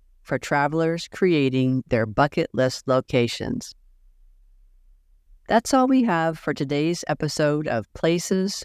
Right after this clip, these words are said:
People, Purpose. We hope you enjoyed learning about the enchanting coastal town of San Sebastian. For our next episode, we are going to be in the thriving and exciting metropolis of Barcelona,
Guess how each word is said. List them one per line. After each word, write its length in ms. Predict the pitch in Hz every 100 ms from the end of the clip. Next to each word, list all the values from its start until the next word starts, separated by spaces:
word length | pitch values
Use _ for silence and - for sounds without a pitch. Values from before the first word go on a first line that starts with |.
| _
People, 600 | - 160 - 151 147 147 - -
Purpose. 680 | 147 135 104 - - - _ _ _ - - _ - -
We 60 |
hope 300 | 147 190 185
you 100 | 233
enjoyed 460 | 240 220 196 185 170
learning 400 | 165 165 170 165
about 320 | 131 131 117
the 160 | - 127
enchanting 760 | 113 110 - 160 175 175 175 175
coastal 360 | 156 147 156
town 380 | 143 151 143 139
of 160 | - 110
San 380 | - 127 135 135
Sebastian. 760 | - 123 120 110 - 113 104 - _ _ _ _ _ _ _ _ _
For 180 | - -
our 120 | 156
next 380 | 165 233 - 131
episode, 640 | 123 120 - 120 135 190 _ _ _ _
we 140 | 151
are 100 | 185
going 280 | 185 185 185
to 60 | 185
be 360 | 156 160 170 156
in 100 | 117
the 140 | 101 _
thriving 680 | 151 185 208 226 220 220 -
and 160 | 135 123
exciting 540 | 101 - 170 175 175
metropolis 720 | 175 - 151 143 139 139 -
of 200 | - 110 _
Barcelona, 840 | 120 139 139 147 131 117 104 101